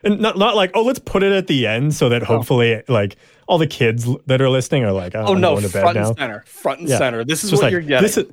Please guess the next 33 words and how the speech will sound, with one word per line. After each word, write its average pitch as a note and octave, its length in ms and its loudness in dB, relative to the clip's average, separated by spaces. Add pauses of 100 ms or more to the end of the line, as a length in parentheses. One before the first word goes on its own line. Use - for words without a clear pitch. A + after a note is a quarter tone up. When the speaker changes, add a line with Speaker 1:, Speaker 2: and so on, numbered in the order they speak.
(300)
Speaker 1:
that's, E3 200 -2 (420)
if D3+ 100 2
this A#3+ 100 4
is A#3 60 0
anyone's D3+ 340 2
first A2+ 360 -2
episode, D3+ 440 0
they're A#2+ 80 0
gonna A#2+ 120 0
be A2+ 80 2
like, F#2 340 -2 (260)
"Oh, E3 200 4
Jesus." A2+ 540 0
<laughs> C#3+ 140 2 (1900)
That's - 240 0 (760)
that's D3+ 240 2
where D3+ 180 4
we're C#3+ 140 2
going. A2 360 2
Okay. G2+ 480 0
Speaker 2:
<laughs> - 60 -18 (720)
Speaker 1:
Okay, E3+ 320 2
Timmy, C3+ 340 0
you're D3 140 2
not D3 160 4
allowed D3 240 2
to D3+ 60 0
listen C#3 240 0
to C3 80 0
the B2+ 80 0
Quack B2 300 0
Report G2+ 280 0
anymore. F#2 540 -2